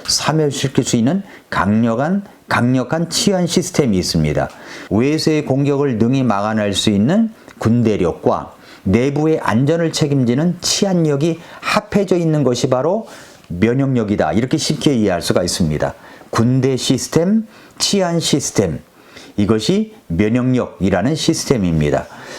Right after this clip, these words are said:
어떻게 그 면역력 시스템을 잘 갖추어져 있는 몸, 이기는 몸을 만들 수 있을까요? 이 책의 오십일 페이지, 오십일 페이지에 보면은 이제 이런 내용이 나옵니다.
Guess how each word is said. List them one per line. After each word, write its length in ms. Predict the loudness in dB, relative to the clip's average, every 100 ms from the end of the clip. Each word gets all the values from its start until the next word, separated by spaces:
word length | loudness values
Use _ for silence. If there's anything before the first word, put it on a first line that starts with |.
| -18 -6 -2
어떻게 380 | 0 0 -2 0
그 80 |
면역력 520 | 0 2 0 0 0 0
시스템을 520 | -2 0 0 0 -2
잘 320 | -2 -2 0
갖추어져 800 | -2 -2 0 0 2 0 0 0
있는 540 | 2 2 2 0 -2 0
몸, 500 | 0 0 -2 -4 -8 -4
이기는 440 | -2 0 0 0 0
몸을 360 | 2 0 0 -6 -16 -6
만들 340 | -2 0 0 0
수 140 | 0
있을까요? 580 | 0 0 0 0 -2 -4 -2
이 220 | 0 0
책의 540 | 0 0 0 0 -2 -4 -12 -18 -20 -12 -2
오십일 800 | 0 0 0 -2 0 0 0 0
페이지, 580 | 0 0 0 0 -2 -6 -20 -20 -20 -6
오십일 500 | -2 0 0 0 0
페이지에 400 | 2 2 2 2
보면은 480 | 0 2 0 0 -4 -8 -18 -20 -6
이제 200 | 0 2
이런 300 | 2 2 0 0 0
내용이 320 | 0 2 0
나옵니다. 640 | 0 0 0 0 0 -2